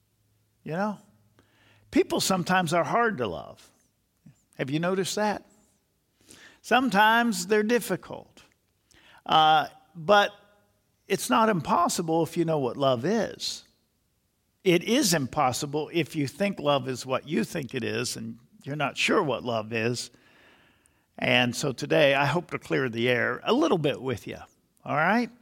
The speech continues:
So that I, one of the things I believe with all my heart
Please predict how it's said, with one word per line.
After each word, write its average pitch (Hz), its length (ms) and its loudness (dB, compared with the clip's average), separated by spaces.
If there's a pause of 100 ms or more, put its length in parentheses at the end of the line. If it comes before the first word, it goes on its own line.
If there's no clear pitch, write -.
(440)
So 180 220 2
that 190 280 2
I, 208 240 2
one 233 260 4
of 285 60 6
the 190 100 0
things 202 220 2
I 190 140 6
believe 180 360 2
with 156 140 2
all 175 240 2
my 190 180 2
heart 131 420 2